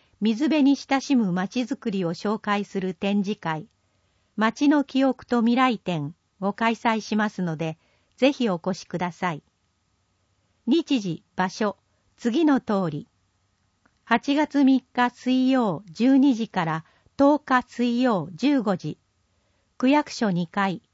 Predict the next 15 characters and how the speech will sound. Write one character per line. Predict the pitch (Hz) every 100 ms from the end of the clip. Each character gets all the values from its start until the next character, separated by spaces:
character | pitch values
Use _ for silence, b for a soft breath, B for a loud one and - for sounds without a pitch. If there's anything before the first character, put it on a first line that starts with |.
| _
区 | 240
民 | 254 285 277
ホ | 269 247
ー | 180
ル、 | 147 - _ _ _ _ _ -
東 | 330 285
洋 | 214 165 147 - 208
四 | 285 311 240
の | 175
十 | 151 220 240
一 | 233 233
の | 196 156
二 | 196 247
十 | 208 165
八。 | 151 156 - 165